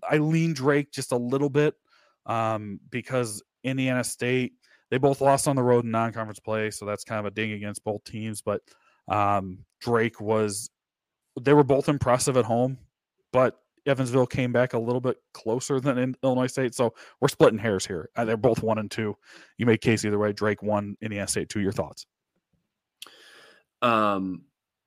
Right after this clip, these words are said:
Speaker 2: <sighs> Indiana State has to be one in my books.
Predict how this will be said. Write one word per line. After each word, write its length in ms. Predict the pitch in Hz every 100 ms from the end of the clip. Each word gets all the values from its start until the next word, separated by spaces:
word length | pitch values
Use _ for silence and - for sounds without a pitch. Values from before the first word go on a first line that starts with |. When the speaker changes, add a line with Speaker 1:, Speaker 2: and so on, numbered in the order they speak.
| _ _ _ _ _
Speaker 2:
<sighs> 1000 | - - _ _ _ _ - - - _
Indiana 260 | 175 185 143
State 340 | 139 120 107
has 200 | 110 104
to 60 | 104
be 80 |
one 220 | 101 95 92
in 60 |
my 180 | 85 87
books. 540 | 87 92 90 - -